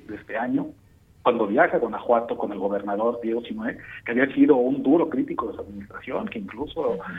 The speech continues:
eh, habían tenido abiertas diferencias. Diego Sinue, por ejemplo, el gobernador, no asistía a las mesas de seguridad que organizaba el gobierno federal,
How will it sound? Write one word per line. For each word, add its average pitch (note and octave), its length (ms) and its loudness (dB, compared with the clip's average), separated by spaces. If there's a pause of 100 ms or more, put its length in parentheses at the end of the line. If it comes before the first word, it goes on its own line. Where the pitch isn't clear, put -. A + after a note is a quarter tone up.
(140)
eh, - 140 -4
habían A#2 400 0
tenido A#2+ 260 2
abiertas C3 400 0
diferencias. C3 680 -2
Diego A#2+ 240 0
Sinue, A2+ 260 -4
por A2+ 180 -8
ejemplo, A2+ 220 -8
el A2+ 60 -4
gobernador, G#2+ 560 0
no C3 180 4
asistía - 460 -4
a - 20 -2
las - 180 -4
mesas A#2 280 -6
de G2 80 -4
seguridad - 560 -2 (340)
que A#2 80 -2
organizaba G2+ 380 4
el A#2 80 4
gobierno G#2 340 -2
federal, G2+ 400 -2